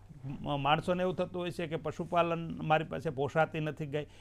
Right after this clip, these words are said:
એક ગાય તમને વર્ષે સિત્તેર એંસી હજારનું તો ગોબર ગૌમૂત્રમાંથી તત્વો આપે છે અને જે બેક્ટેરિયા અને બધા જે બીજા આપે છે તમને,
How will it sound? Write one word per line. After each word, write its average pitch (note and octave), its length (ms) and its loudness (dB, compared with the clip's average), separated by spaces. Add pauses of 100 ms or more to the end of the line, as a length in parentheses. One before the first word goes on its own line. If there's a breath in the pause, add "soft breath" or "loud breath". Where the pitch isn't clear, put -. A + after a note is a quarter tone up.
(120 soft breath)
એક G3+ 300 8
ગાય G3+ 180 8
તમને F#3+ 260 0
વર્ષે F3+ 340 2
સિત્તેર F#3 360 0
એંસી F#3 280 0
હજારનું E3+ 360 0
તો G#3 100 2
ગોબર D#3 340 2
ગૌમૂત્રમાંથી E3 720 -2
તત્વો F#3+ 380 2
આપે C3 240 8
છે A#2 80 -2
અને - 420 0
જે F3 160 6
બેક્ટેરિયા G3+ 560 6
અને G3+ 120 6
બધા F#3+ 260 6
જે F#3 140 6
બીજા F3+ 260 8
આપે E3 220 10
છે - 120 0
તમને, F3+ 340 2